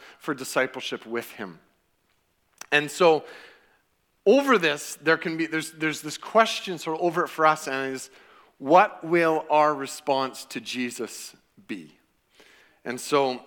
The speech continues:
if you wanna open up to Matthew thirteen, we'll read the first little bit of it.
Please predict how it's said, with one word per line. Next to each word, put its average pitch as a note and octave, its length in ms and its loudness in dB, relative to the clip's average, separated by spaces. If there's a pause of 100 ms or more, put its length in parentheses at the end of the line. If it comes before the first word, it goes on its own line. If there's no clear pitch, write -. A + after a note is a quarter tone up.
(100)
if - 100 -20
you C#3+ 100 -2
wanna D#3 440 4
open D#3 240 0
up D3 220 2
to - 80 -12
Matthew C#3+ 320 -2
thirteen, C#3 520 -6
we'll A#2+ 120 -6
read C3+ 320 -4
the B2+ 80 -6
first - 320 -4
little B2 160 -4
bit C3 160 0
of C3+ 100 -2
it. C#3+ 160 -2